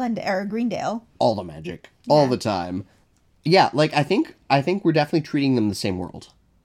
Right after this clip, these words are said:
Speaker 2: right?
Speaker 1: Ah!
Speaker 2: Essentially, almost. Um, I like the idea of there being, like, in the shared world, presumably,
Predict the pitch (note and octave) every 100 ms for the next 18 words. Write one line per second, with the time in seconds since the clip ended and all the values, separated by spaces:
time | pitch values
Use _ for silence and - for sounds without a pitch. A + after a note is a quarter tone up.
0 | - A2 G2+ - _ _ - E4 G#4 G#4
1 | G#4+ G4 A4 A4 B4 C5+ A#4 C#3+ C3 D#3
2 | C#3 D3 A#2 A#2+ F#2+ F#2+ - - _ _
3 | _ - C#3+ D3 C#3 A2+ _ _ _ _
4 | - - D3+ C3+ D#3 - G#3+ F#3+ D#3+ D#3+
5 | C#3+ C3+ A#2+ B2+ B2+ A#2+ A2 G#2+ - _
6 | _ _ - C3 B2 A2+ G2+ - A#2+ A2+
7 | G#2+ G2+ G2 F2+ F2+ - _ - - G2+
8 | G2 F#2+ -